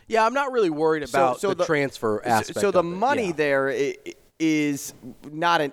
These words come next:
Speaker 2: a non-issue because Nebraska has enough to keep their top player. If he's performing to the ability that everybody hopes he will,
Speaker 1: Mm-hmm.
Speaker 2: and everybody thinks he will, then he'll be here for a solid four years. I, I would put him his full time here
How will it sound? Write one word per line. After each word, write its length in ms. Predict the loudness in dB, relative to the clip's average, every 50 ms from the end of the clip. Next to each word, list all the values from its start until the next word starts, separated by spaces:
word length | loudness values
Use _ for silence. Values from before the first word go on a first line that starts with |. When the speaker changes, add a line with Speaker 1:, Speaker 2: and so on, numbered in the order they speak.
| -4 -2
Speaker 2:
a 100 | -2 0
non-issue 640 | 2 2 2 2 2 2 0 0 -2 -2 -2 -2 0
because 320 | 0 0 0 -2 -2 -2
Nebraska 560 | -4 -4 -2 0 0 0 -2 -2 -2 -2 -2 -2
has 440 | 0 0 0 2 2 0 -2 -2
enough 640 | -4 -2 -2 0 0 0 2 2 2 0 -2 -6 -20 -20 -20 -20 -20 -20 _ _ _ 2
to 140 | 4 4
keep 440 | 4 2 -4 -6 -2 -2 0 0 0 0
their 220 | 2 2 2 2
top 400 | 0 -2 -4 -2 0 0 0 0
player. 420 | -2 -2 0 -2 -4 -4 -8 -10 -4 -2
If 120 | -2 -2 0
he's 180 | -2 -2 -2
performing 560 | 0 -2 -2 0 2 2 2 4 4 2 0 -2
to 100 | -4 -2
the 120 | 0 2
ability 400 | 2 2 0 0 0 0 0 0
that 140 | 0 0 0
everybody 400 | 0 0 0 0 0 0 0 0
hopes 360 | 0 2 2 2 2 2 0
he 120 | 0 0 0
will, 480 | 2 2 2 2 2 2 0 0 -4 -8 -16 -20 -20 -20 _ _ -4
Speaker 1:
Mm-hmm. 240 | -2 0 0 0 -2 -4 -8 -16 -18 _ -4
Speaker 2:
and 120 | 0 0
everybody 300 | 2 0 0 0 -2 -4
thinks 400 | -4 0 0 2 2 2 0 -2
he 160 | -2 -2 -2
will, 420 | 0 0 2 2 2 0 -2 -4 -8 -12 -20 -20 -20 -20 -20 -20 _ -4
then 140 | -2 -2
he'll 200 | 0 0 0 0
be 220 | 0 0 0 0 0
here 420 | 0 0 2 2 0 -2 -4 -8 -12 -20 -20 -20 -20 -8
for 180 | -2 0 0 0
a 40 | 0
solid 460 | -2 0 0 2 2 0 -2 -4 -4
four 220 | -2 0 0 0
years. 300 | 2 2 0 0 0 -4 -6
I, 160 | -4 -4 -2 0
I 100 | 0 0 0
would 140 | 0 -2 -4
put 140 | -4 -2
him 80 | -2 0
his 160 | -2 -2 -2
full 240 | 0 0 2 2 2
time 260 | 0 0 0 0 2
here 220 | 2 0 0 0